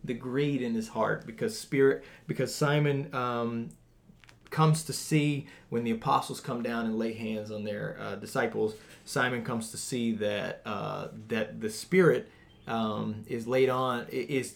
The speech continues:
is given through the laying on of hands. He tells the apostles, "Hey, let me give you some money for that. I wanna be able to do that. What you can do, that kind of power, having the power to pass on and decide who gets to have these gifts, I want that too." Um,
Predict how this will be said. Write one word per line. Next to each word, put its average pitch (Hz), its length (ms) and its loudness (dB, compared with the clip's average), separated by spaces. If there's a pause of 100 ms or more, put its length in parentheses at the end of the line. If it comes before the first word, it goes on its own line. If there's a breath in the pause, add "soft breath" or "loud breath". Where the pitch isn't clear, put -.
is 131 160 -2
given 156 340 4
through 165 160 4
the 143 60 6
laying 135 240 0
on 117 100 -2
of 107 80 -6
hands. 170 380 2
He 127 80 -10
tells 160 320 0
the 120 200 0
apostles, 160 400 0
"Hey, 160 220 6 (220 loud breath)
let 135 100 2
me 165 60 6
give 160 100 8
you 160 60 6
some 147 160 0
money 147 240 2
for 123 160 -2
that. 120 300 0
I 120 100 0
wanna 127 180 0
be 113 120 0
able 107 100 2
to 104 60 -4
do 104 180 -4
that. 104 160 -4
What 117 220 -2
you 170 120 4
can 160 200 4
do, 165 300 4 (340 loud breath)
that 135 160 -2
kind 139 120 -2
of 117 80 -6
power, 147 480 4 (140)
having 123 300 -2
the 120 140 -12
power 147 200 2
to 131 60 -2
pass 143 340 -2
on 143 200 0
and 131 100 -4
decide 135 340 0
who 147 140 -2
gets 135 240 0
to 131 100 0
have 131 120 2
these 131 160 -6
gifts, 143 280 0 (280 loud breath)
I 139 80 6
want 143 240 4
that 117 200 -2
too." 127 260 0 (320 loud breath)
Um, 117 640 4